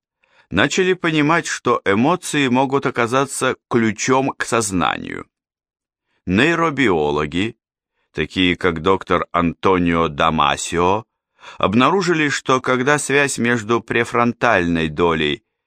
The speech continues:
которая заведует рациональными мыслями, и эмоциональными центрами, то есть лимбической системой, повреждена, пациенты не могут ничего оценивать.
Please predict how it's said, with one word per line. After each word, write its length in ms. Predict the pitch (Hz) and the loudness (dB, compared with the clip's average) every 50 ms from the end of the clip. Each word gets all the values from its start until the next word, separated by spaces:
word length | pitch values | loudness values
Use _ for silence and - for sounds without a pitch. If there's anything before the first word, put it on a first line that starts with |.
| _ _ | _ _
которая 500 | _ - 73 - - 80 80 80 80 78 | _ -10 -6 -2 0 0 2 2 0 0
заведует 600 | 78 78 85 80 78 80 80 78 82 85 82 80 - | 0 0 -2 0 0 0 0 0 0 -2 -2 -2 -2
рациональными 880 | 80 80 - - 82 80 80 80 80 80 78 78 78 78 78 80 78 | -4 -4 -2 -2 -2 0 0 0 0 0 0 0 -2 -2 -2 -2 -2
мыслями, 600 | 76 78 80 80 - - 71 76 78 80 80 - _ _ _ _ _ _ _ _ _ - | -2 -4 -4 -6 -6 -6 -4 -2 -2 -2 -4 -4 _ _ _ _ _ _ _ _ _ -2
и 180 | 117 120 - - | -2 -2 0 2
эмоциональными 1000 | 113 113 113 113 104 - - 117 113 113 117 117 117 107 98 95 95 90 87 85 | 2 2 4 2 2 2 2 2 2 2 2 0 0 0 0 0 0 0 0 -2
центрами, 840 | 80 - - 87 80 76 73 73 - - 87 98 110 120 127 139 139 _ _ _ _ _ _ _ _ _ _ _ _ | -4 -4 -2 -2 0 0 -2 -4 -4 -2 0 2 2 2 0 -2 -4 _ _ _ _ _ _ _ _ _ _ _ _
то 100 | - 139 | -2 0
есть 260 | 139 139 135 - - | 0 0 -2 -6 -4
лимбической 760 | 127 131 139 135 127 120 131 123 - 139 123 - - 131 127 | -2 0 2 2 2 0 -2 -2 -2 -4 -4 -4 -4 -4 -4
системой, 680 | - - 123 120 - - 127 123 123 123 120 117 110 - _ _ _ _ _ _ _ _ _ _ _ | -4 -4 -6 -6 -4 -2 -2 0 2 2 0 -2 -2 -6 _ _ _ _ _ _ _ _ _ _ _
повреждена, 840 | - 98 98 92 95 95 90 85 76 78 82 85 95 131 160 180 - _ _ _ _ _ _ _ _ _ _ _ _ _ - - - | 0 2 2 4 2 0 0 -2 -2 -2 -2 0 2 2 0 0 -2 _ _ _ _ _ _ _ _ _ _ _ _ _ -20 -8 -4
пациенты 580 | - 208 196 - 151 180 202 208 202 - 196 | -2 -2 0 0 0 0 0 0 0 0 0
не 160 | 175 156 143 135 | 0 2 2 2
могут 400 | 127 143 160 156 147 143 - 120 | 2 0 0 -2 -4 -4 -4 -2
ничего 440 | 110 90 - - 92 80 92 95 | -2 -2 -2 -2 -2 2 2 2
оценивать. 680 | 90 82 - - - 50 50 50 50 50 50 - _ _ | 2 0 -2 -6 -8 -8 -8 -8 -10 -12 -12 -14 _ _